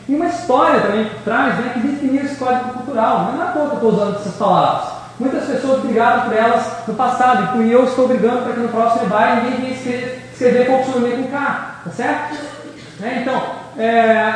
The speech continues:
as pessoas também têm, elas têm um esforço para se fazer entender, elas tentam escolher as etiquetas que melhor, é, distribuem o conteúdo delas, porque elas estão, quando elas se dão conta de que é um ambiente social, de que, é, as outras pessoas vão receber os links também se utilizar, né?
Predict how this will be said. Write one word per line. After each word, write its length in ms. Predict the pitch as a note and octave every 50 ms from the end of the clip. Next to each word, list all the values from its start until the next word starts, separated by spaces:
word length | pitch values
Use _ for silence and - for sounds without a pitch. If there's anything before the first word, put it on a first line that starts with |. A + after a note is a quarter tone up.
| G#3+
as 100 | A3 -
pessoas 240 | C4+ - - - A3
também 200 | C4+ C4 C4+ C4
têm, 200 | C4+ C4+ C4+ B3+
elas 320 | A#3+ A#3 A#3 A3+ - - -
têm 140 | B3+ B3+ B3+
um 60 | A#3
esforço 480 | - - - B3+ C#4 D4 D4+ D4+ D4+
para 160 | - A3+ A3 F3+ - - - -
se 160 | - - -
fazer 280 | C#4 B3+ A#3+ A3+ A#3+ B3
entender, 420 | A#3+ - A#3+ A#3+ G#3+ F#3 A3 A#3+ B3
elas 300 | B3 G#3+ F3+ F#3 - - - - -
tentam 240 | C4+ C#4 C#4 C#4 A#3+
escolher 380 | A3 - B3 A#3 A3+ A#3 A#3 A#3
as 140 | G#3 - -
etiquetas 460 | - - - A#3 A#3 A#3+ A#3 - -
que 80 | - A3
melhor, 720 | A3 A3 G#3 G#3+ A3+ A#3+ A#3 A#3+ - - - - - - G#3+
é, 360 | G#3+ G#3+ G#3+ G#3 G3+ G3 G3 F3 -
distribuem 540 | - - - A#3 G3+ D#3+ G3+ C4 C#4 C4 -
o 40 | -
conteúdo 360 | A3+ A3 A3 A3 A3 G#3+ G3
delas, 280 | F#3+ A3 B3 A#3+ A#3+ -
porque 120 | - A3+
elas 180 | A3 G#3+ - -
estão, 480 | - - A#3+ B3 B3+ B3 - - - - - - - -
quando 140 | - G#3+ G#3+
elas 280 | A3 G#3+ G#3+ G#3+ - -
se 60 | -
dão 160 | A3+ A#3 B3+
conta 300 | A#3+ A#3 A#3+ A#3+ A#3 -
de 60 | F3+ -
que 80 | A3+
é 40 | A3+
um 140 | A#3 A#3 A3
ambiente 260 | G3 G#3+ A3 G#3+ -
social, 560 | G#3+ - - - A3 G#3+ A3 A3 G3+ F#3 F3 -
de 60 | G3+ F#3
que, 80 | - - - - - - G3+
é, 100 | G3 -
as 160 | - C4+ B3
outras 180 | A3+ - F3+ -
pessoas 280 | - F#3 - G#3+ F3+ D#3+
vão 140 | A3 A3+
receber 300 | A#3 A3 - G#3+ F3+ F#3+
os 160 | G#3+ G#3 E3+ -
links 280 | G#3 A3 A3 G#3+ -
também 220 | - F#3+ G3 G#3 G3+
se 140 | - - F#3+
utilizar, 640 | F#3 E3+ E3 F3 F3+ E3 D3 F#3 G#3+ A#3 A3+ A3 A3
né? 260 | A#3+ - - -